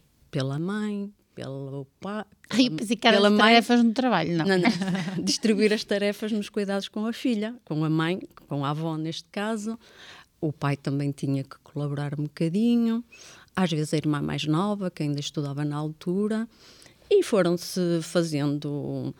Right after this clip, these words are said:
Speaker 1: qua-, as coisas. Tentei, claro que f-, teve que ser ali uma gestão, encontrar um colégio que ficasse com ela até mais tarde possível,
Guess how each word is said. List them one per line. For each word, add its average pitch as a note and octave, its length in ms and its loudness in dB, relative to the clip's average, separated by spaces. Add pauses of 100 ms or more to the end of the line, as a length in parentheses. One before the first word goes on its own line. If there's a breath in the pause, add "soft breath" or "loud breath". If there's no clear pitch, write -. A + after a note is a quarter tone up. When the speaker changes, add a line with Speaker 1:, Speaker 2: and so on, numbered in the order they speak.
(280 loud breath)
Speaker 1:
qua-, - 380 0
as C#3+ 120 -4
coisas. C#3+ 400 -6 (140)
Tentei, F3 400 2
claro E3 380 -2
que - 160 -16
f-, - 220 -14
teve E3+ 280 0
que - 140 -18
ser E3+ 180 0
ali E3 160 2
uma E3 180 4
gestão, D#3+ 600 0
encontrar E3+ 420 2
um E3 80 2
colégio E3+ 420 0
que - 80 -16
ficasse D#3+ 420 -4
com E3 260 2
ela D#3+ 300 0
até E3 180 -2
mais D#3+ 260 2
tarde D#3+ 280 -2
possível, D4+ 460 -4